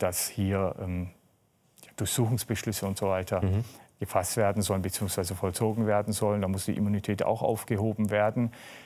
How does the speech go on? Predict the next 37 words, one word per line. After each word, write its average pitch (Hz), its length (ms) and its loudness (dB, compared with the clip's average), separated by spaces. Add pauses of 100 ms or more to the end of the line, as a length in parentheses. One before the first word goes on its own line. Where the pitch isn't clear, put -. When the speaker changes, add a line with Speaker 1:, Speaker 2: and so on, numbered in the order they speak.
(140)
Speaker 1:
Das 98 200 2
ist 131 140 2
natürlich 110 360 0 (280)
etwas 120 320 0
komplizierter. 127 720 0
Da 104 100 0
steht 104 320 -2
zum 98 140 -2
Beispiel, 101 560 0
äh, 101 220 -2 (260)
grundsätzlich 107 560 0
der 98 120 0
jeweiligen 98 560 0
Fraktion 110 720 0
auch, 101 380 -2 (460)
ähm, 98 460 0
ja, 92 120 -2
das 98 260 -2
Recht 110 240 0
zu, 110 320 0 (480)
einen 95 400 0 (100)
Zeugen 120 380 2
zu 123 140 -2
benennen, 113 420 2
der 95 300 0 (140)
am 98 160 -8
Ort 101 220 0
der 98 120 2
Durchsuchung, 110 560 -2
äh, 107 40 -4 (180)
Speaker 2:
Mhm. 101 40 -2
Speaker 1:
dabei 107 280 2
Speaker 2:
Mhm. 143 40 0
Speaker 1:
sein 120 260 0
kann 113 180 0
und 110 180 -2
so. 113 160 0